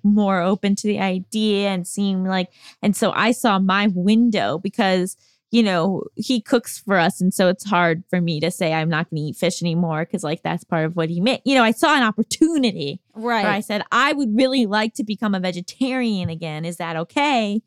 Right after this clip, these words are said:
Speaker 1: And he said, "Yeah." And I said, "Great." And so I
Speaker 2: <gasps>
Speaker 1: grabbed onto my opportunity where it didn't cause conflict within the home. And so now I'm a full-blown vegetarian again,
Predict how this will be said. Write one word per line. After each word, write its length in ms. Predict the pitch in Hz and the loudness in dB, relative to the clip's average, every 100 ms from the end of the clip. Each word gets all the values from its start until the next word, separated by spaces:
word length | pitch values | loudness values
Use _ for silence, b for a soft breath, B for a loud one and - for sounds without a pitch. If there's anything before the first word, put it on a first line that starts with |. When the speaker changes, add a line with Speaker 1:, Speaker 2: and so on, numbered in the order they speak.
| _ | _
Speaker 1:
And 160 | 226 214 | -2 -2
he 180 | 226 247 | 0 -2
said, 300 | - 202 196 | -2 -4 -4
"Yeah." 420 | 339 523 254 226 - _ | -2 0 0 -2 -6 _
And 100 | 190 | -4
I 100 | 220 | -2
said, 280 | 233 202 185 | 0 -2 -2
"Great." 540 | - 240 185 - - - _ _ | -2 -2 -2 -8 -12 -14 _ _
And 200 | 220 214 | -4 -4
so 180 | 254 208 | -4 -2
I 120 | 190 | -2
Speaker 2:
<gasps> 220 | 196 370 330 | 0 0 2
Speaker 1:
grabbed 360 | 254 247 208 | 2 0 2
onto 300 | 220 214 220 | 2 2 2
my 220 | 208 196 190 | 2 2 0
opportunity 840 | 202 196 - 233 208 190 185 190 _ _ | 0 -4 0 0 0 -2 -4 -6 _ _
where 140 | - 196 | -2 -2
it 100 | - | 0
didn't 260 | 262 269 | 0 0
cause 300 | - 214 214 | 0 0 0
conflict 760 | - 208 190 220 190 190 - - b b _ | 0 0 2 0 0 -2 -4 -16 b b _
within 260 | 226 240 226 | 0 2 2
the 100 | 226 | 4
home. 500 | 240 208 170 180 208 B B - | 2 2 2 0 -2 B B -2
And 240 | 202 190 | 0 0
so 460 | - 226 196 185 - | 2 4 6 4 4
now 320 | 226 220 185 | 4 4 4
I'm 160 | 214 208 | 4 6
a 80 | 196 | 4
full-blown 880 | - 254 233 233 214 202 208 208 180 | 2 2 4 2 2 2 4 4 4
vegetarian 840 | 202 190 185 233 208 196 185 180 | 0 0 -2 2 2 2 2 2
again, 480 | 180 185 170 170 | 0 -2 -2 -2